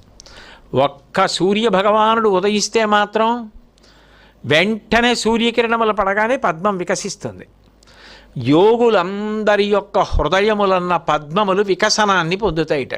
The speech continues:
శంకర భగవత్పాదుల పేరెత్తగానే. ఎందుకని అంటే అసలు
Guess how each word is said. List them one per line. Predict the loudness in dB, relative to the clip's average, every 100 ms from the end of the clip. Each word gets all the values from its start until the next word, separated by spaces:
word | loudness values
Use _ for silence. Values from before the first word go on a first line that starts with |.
| -14 _ _ _ _ -20 -20 -20 -20 -20 _ -20 -20 _ -10
శంకర | -2 0 2 2
భగవత్పాదుల | 4 2 2 -2 -2 -2 0 -2 -2
పేరెత్తగానే. | -2 0 -2 -2 -2 -2 -6 -12 _ _ _ _ _ -16 -2
ఎందుకని | 0 2 0 -2 -2 -6 -12 -20 -20 -20 -20 -8
అంటే | -6 0 2 2 0 -4
అసలు | -2 -2